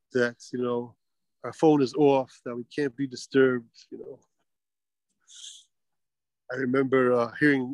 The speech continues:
in the name of Shmuel Rimra, Zechron Livracha, he said a lot, he said, "We should make a meeting for Torah." He said, "You call a Baal Bas and, um, you wanna try to raise money for the yeshiva."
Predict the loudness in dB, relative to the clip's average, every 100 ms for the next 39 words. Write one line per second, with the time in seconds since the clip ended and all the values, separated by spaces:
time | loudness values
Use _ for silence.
0 | -12 -14 -12 -2 0 0 -4 -6 -14 -8
1 | -2 -2 0 0 2 0 -2 0 0 0
2 | 0 0 -4 -10 -12 _ -20 -20 -20 -20
3 | -20 _ _ -8 -2 2 2 2 2 2
4 | 0 0 -2 -2 -6 -4 0 2 2 0
5 | -4 -4 -6 -6 -4 -6 -4 -4 -4 -4
6 | -4 -4 0 2 2 -4 -18 _ _ _
7 | _ _ _ _ _ -20 -20 -20 -20 -8
8 | -8 -6 4 6 6 6 4 4 2 2
9 | -2 -16 -16 -12 -10 -4 -4 -4 -10 _
10 | _ _ -20 _ _ _ _ _ _ _
11 | _ _ _ -4 0 0 2 0 0 2
12 | 0 2 2 2 -2 -6 -4 -2 2 2
13 | 0